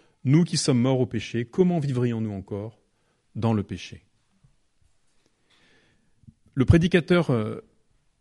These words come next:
David Martin Lloyd-Jones a fait la réflexion suivante que je trouve très intéressante. Il a dit : « Le fait que ce genre de réaction, complètement erronée, soit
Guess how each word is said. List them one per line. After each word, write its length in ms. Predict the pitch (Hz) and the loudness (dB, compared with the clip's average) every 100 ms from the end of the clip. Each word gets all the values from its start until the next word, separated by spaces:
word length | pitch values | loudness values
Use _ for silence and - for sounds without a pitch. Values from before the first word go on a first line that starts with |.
| _ _ - | _ _ -12
David 280 | 147 127 139 | -2 0 2
Martin 240 | 139 - | -2 0
Lloyd-Jones 380 | 127 123 117 151 - | 0 0 0 -2 -4
a 80 | |
fait 140 | 104 131 | -6 -4
la 80 | 127 | -4
réflexion 340 | - 117 139 | -6 -6 -6
suivante 480 | - 123 139 175 - | -6 -4 -2 -4 -6
que 100 | 123 | -10
je 60 | |
trouve 140 | - 143 | -8 -8
très 220 | - 139 | -2 -2
intéressante. 680 | 135 131 120 - 101 104 127 | 0 -2 -4 -6 -10 -8 -4
Il 60 | |
a 20 | 131 | -2
dit : « 120 | 175 | 0
Le 100 | 151 | -2
fait 320 | - 220 - | -2 -6 -4
que 80 | 135 | -8
ce 160 | - | -4
genre 260 | 117 156 151 | -4 -2 -4
de 80 | 127 | -6
réaction, 500 | 120 113 - - 98 - _ _ _ _ _ _ _ _ _ _ _ _ _ _ _ _ _ _ _ _ _ | -6 -8 -10 -12 -14 -16 _ _ _ _ _ _ _ _ _ _ _ _ _ _ _ _ _ _ _ _ _
complètement 400 | - 131 147 165 | -6 -4 0 0
erronée, 400 | 127 143 151 98 _ _ _ _ _ _ _ _ | 0 -2 -4 -8 _ _ _ _ _ _ _ _
soit 340 | - - 131 | -10 -4 -4